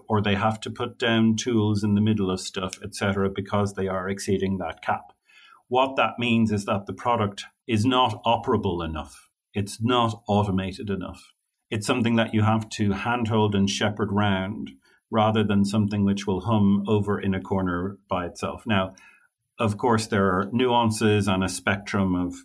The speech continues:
possible response here and so on, but it's a useful trigger that when you don't have half of your time to make stuff better and you're just reacting or moving stuff around, the product itself needs some more engineering.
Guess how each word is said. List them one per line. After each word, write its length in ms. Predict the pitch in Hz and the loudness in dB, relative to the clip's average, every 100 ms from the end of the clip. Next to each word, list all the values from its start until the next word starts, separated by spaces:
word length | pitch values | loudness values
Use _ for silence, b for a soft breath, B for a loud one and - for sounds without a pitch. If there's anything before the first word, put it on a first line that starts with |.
| _ | _
possible 400 | - 92 104 95 | -6 -6 -4 -4
response 440 | 87 90 - 87 90 | -4 -4 -4 -4 -4
here 180 | 92 87 | -6 -4
and 140 | 95 | -4
so 120 | 101 | -2
on, 160 | 87 85 B B | -2 -4 B B
but 80 | - | -2
it's 160 | 107 107 | 0 2
a 60 | |
useful 520 | 110 123 147 - 123 107 | 2 2 0 0 -2 -2
trigger 420 | - 110 104 98 | 0 0 0 0
that 180 | 139 101 | -2 -2
when 120 | 107 | 2
you 100 | 104 | 2
don't 400 | 98 110 131 139 | 2 2 2 0
have 440 | - 104 101 101 101 - _ _ | 0 0 2 0 -4 -14 _ _
half 360 | - 120 123 117 | 0 0 0 -2
of 100 | 101 | -2
your 140 | 104 | 0
time 320 | 98 110 104 | 0 2 2
to 160 | 104 101 | 2 2
make 200 | 98 98 | 2 2
stuff 380 | - - 92 - | 0 -4 -4 -2
better 420 | 95 98 151 151 | 0 2 0 -2
and 120 | 104 98 | -2 -2
you're 80 | |
just 280 | 90 104 101 | 0 -2 -2
reacting 680 | 98 92 82 - 117 113 110 104 | -4 0 -2 -2 0 2 2 0
or 140 | 92 | 2
moving 500 | 98 107 110 104 98 | 4 4 4 4 0
stuff 300 | 101 98 - | 0 -4 -2
around, 500 | 87 95 113 139 151 b b b b | 0 0 2 0 -4 b b b b
the 60 | 98 | -12
product 460 | - 110 110 101 101 | -2 0 2 2 -2
itself 460 | 95 98 90 90 | -4 -2 -2 -2
needs 280 | 98 90 87 | -2 -2 -2
some 120 | 107 | 2
more 260 | 104 104 95 | 2 4 2
engineering. 600 | 90 90 90 90 117 113 | 0 -4 -8 -10 -14 -16